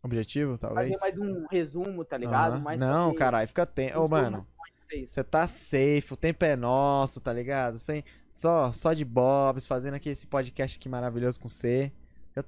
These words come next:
Speaker 1: safe, meu querido. Mas, mas eu, eu te peguei foi pouco tempo antes de você ter com-, não, já, aliás, cê, cê tinha feito live
Speaker 2: Foi.
Speaker 1: já há pouco tempo,
Speaker 2: É.
Speaker 1: né?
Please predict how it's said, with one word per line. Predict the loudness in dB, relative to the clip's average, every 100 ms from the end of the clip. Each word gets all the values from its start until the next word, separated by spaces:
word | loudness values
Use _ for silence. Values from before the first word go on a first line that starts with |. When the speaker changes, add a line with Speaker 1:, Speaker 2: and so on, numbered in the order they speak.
| -12
Speaker 1:
safe, | -4 0 0 -2
meu | -6
querido. | -6 -6 -6 -10 -18 _ _ _ _ _ _ 0
Mas, | 0 2
mas | 2 2 2
eu, | 2 2
eu | 2 0
te | 2
peguei | 2 2 4 4 4
foi | 2 2 4
pouco | 2 2
tempo | 0 2 2
antes | 2
de |
você | 0
ter | 0 -2
com-, | -6
não, | -2 -2
já, | 0
aliás, | 2 2 0
cê, | -8 -10 -10
cê | -6 -4
tinha | -2 -2
feito | -2 0
live | 0 2 2
Speaker 2:
Foi. | 0
Speaker 1:
já | 0
há |
pouco | 0 -2
tempo, | 0 0 0
Speaker 2:
É. | -2
Speaker 1:
né? | -4